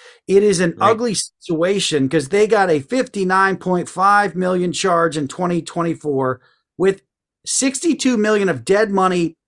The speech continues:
Speaker 1: if he is traded or released. So what that tells me, probably not gonna be released and nearly impossible to trade him.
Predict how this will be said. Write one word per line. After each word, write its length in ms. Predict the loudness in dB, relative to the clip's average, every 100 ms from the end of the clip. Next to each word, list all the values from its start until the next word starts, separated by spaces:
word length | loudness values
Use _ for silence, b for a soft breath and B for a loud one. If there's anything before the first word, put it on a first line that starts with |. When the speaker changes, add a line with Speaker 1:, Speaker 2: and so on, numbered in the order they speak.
| -4
Speaker 1:
if 160 | -2 0
he 160 | 0
is 140 | 0 0
traded 400 | -2 0 2 0
or 180 | 0 0
released. 600 | 2 2 0 -4 -8 -14 _ _ -4
So 220 | 2 2
what 280 | 4 2 2
that 220 | 0 2
tells 300 | 2 2 0
me, 420 | 0 0 -2 -6 _ _ _ _ _
probably 280 | -2 0 2
not 180 | 2 2
gonna 140 | 2
be 140 | 2
released 540 | 2 4 4 4 0 -8 _
and 440 | -4 -2 -2 -4 -8 _ -12
nearly 440 | -4 0 0 2 0
impossible 500 | 2 2 2 0 -2
to 80 |
trade 280 | 0 2 2
him. 160 | 0